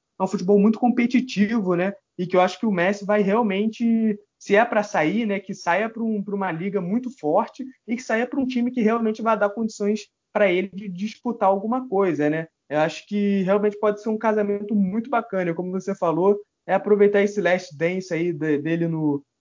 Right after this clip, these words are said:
no Barcelona, ver se consegue ganhar alguma coisa, né? É um time que realmente é bem abaixo, não acho que, inclusive, eu acho que os dois times da Espanha, né, os principais times da Espanha,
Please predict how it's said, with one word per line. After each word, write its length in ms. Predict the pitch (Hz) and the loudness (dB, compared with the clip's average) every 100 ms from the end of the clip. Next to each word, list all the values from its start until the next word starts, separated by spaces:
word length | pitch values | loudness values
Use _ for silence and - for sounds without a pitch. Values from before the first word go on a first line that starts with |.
| _ - | _ -6
no 140 | 151 | 0
Barcelona, 680 | 151 151 165 143 190 220 202 | 0 0 -4 0 2 2 2
ver 220 | 147 180 | 0 -4
se 140 | 180 | -6
consegue 440 | - 160 147 165 160 | -8 -8 -4 -4 -4
ganhar 300 | 156 151 160 | -2 0 0
alguma 380 | 170 160 160 135 | 0 -2 -4 -4
coisa, 420 | - 170 208 202 165 | -4 4 4 4 0
né? 220 | 175 185 _ _ - | -2 -4 _ _ -2
É 200 | 151 156 | 0 0
um 100 | 160 | -2
time 320 | - 196 202 | -4 -2 -2
que 140 | 208 | 4
realmente 420 | 208 233 220 220 | 4 4 2 0
é 60 | 226 | -4
bem 320 | 143 180 254 | -2 0 2
abaixo, 520 | 240 147 147 196 202 | 0 4 4 2 -2
não 60 | 160 | -6
acho 160 | 190 - | -8 -8
que, 80 | - | -2
inclusive, 500 | 220 226 208 151 202 | -2 0 -4 -4 0
eu 60 | 214 | 0
acho 180 | 214 - | -2 -4
que 60 | |
os 140 | 233 139 | -4 0
dois 280 | 196 294 | 0 0
times 300 | 254 220 202 | -2 -2 -2
da 100 | 165 | -2
Espanha, 460 | 156 - - 180 196 | -6 -6 -6 -2 0
né, 80 | 170 | 0
os 80 | 170 | -4
principais 420 | 170 156 165 160 | -12 -6 -6 -6
times 300 | - 160 147 | -8 -8 0
da 100 | 151 | 0
Espanha, 460 | 147 - 151 151 | 0 -4 -4 -4